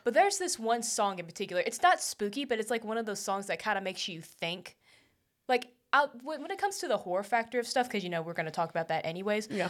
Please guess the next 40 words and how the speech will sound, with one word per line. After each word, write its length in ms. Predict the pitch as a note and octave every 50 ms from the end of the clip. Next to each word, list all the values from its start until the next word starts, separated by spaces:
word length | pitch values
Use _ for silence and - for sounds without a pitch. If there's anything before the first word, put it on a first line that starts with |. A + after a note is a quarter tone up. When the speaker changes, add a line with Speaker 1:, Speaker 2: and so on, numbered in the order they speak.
| - - -
Speaker 1:
I 80 | - A#3+
like 200 | D4 E4 E4 -
movies 340 | C4 C4 C4 B3+ B3 A#3+ A3+
that 120 | G3 G3+
kinda 260 | - - A3+ A3 G#3+ G#3
really 260 | G#3+ G#3 G#3 G3 G3
make 260 | G3 G3 G3 - -
you, 120 | G3 F#3
like, 220 | F3+ F3 D#3+ D#3 - -
really 240 | G3 G3 F3+ F3+
think 320 | E3+ - - F#3 E3+ E3+ F3
of, 100 | D#3 -
like, 180 | E3+ E3 E3
what 180 | F3 F3+ F3 E3
it's 140 | E3+ E3 -
really 220 | F3 E3+ D#3+ D#3 D3+
about. 460 | D3+ D3 D3+ C#3 B2+ A#2 A2+ - - - - - - - -
And 160 | - F#3+ G3+
this 160 | G3 G3 G3 -
song 400 | - - A3 G#3+ G#3 G3+ G3+ G3
called, 400 | - - G3 F#3+ F#3 F#3 F3+ G3
you 80 | G3+
know, 360 | G3 F#3 F3 E3 D#3+ E3+ E3+ - _ _ _ _ _ -
My 140 | G#3 G3+ G3+
Little 220 | G3+ G3+ G3 F3+
Dark 300 | F3 F#3 E3+ E3 D#3+ D#3
Age. 420 | D#3 C#3 - - D3+ - - - - -
That's 240 | G#3 G3+ G3 G3+
the 100 | - G#3
song 260 | G3+ - G3+ F#3 F#3 F3
I've 140 | F3+ F3
been 160 | F3 E3+ E3+ E3
listening 380 | E3 D#3+ - E3+ D#3+ D#3 D3+
to. 260 | D3 - C#3 C#3+ D#3+ F3+
Speaker 2:
Ooh. 640 | A#3 C#4+ A4+ D5+ - G3+ E3+ E3 E3 E3 D#3+ E3+ F#3+ - - - - - - _ _ _ -
Speaker 1:
It's 220 | F3+ B3+ - -
just, 240 | - - D#4+ D#4 -
like, 160 | D#4 D4 D4 - -
and 200 | D4+ D4+ D4+ C#4
the 200 | C#4+ C#4 B3